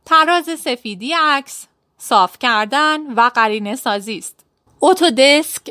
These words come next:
پیکسلر. این برنامه کاربردی قابلیت ترکیب عکس‌ها و قرار دادن آنها در یک لایه را می‌دهد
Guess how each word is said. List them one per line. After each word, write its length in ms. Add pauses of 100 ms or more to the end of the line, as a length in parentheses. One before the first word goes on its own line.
(120)
پیکسلر. 720 (560)
این 220
برنامه 720
کاربردی 800
قابلیت 840
ترکیب 460
عکس‌ها 600
و 80
قرار 320
دادن 380
آنها 500
در 240
یک 320
لایه 340
را 140
می‌دهد 540